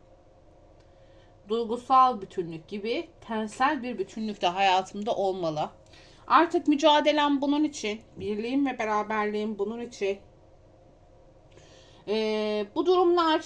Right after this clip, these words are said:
yaşanmaması, bu durumlarda ya da işte ortak fikirde buluşulmaması,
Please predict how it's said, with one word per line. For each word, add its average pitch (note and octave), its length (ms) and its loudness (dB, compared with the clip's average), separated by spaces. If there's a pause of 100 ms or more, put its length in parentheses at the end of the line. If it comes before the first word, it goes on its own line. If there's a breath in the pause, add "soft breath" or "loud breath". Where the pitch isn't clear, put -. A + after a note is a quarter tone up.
(100)
yaşanmaması, B3 1160 0
bu G#3 160 -6
durumlarda A#3 560 -4
ya A3 180 -4
da G#3+ 280 4
işte - 220 -14
ortak G#3 440 -2
fikirde G#3 460 -8
buluşulmaması, G3 1000 -6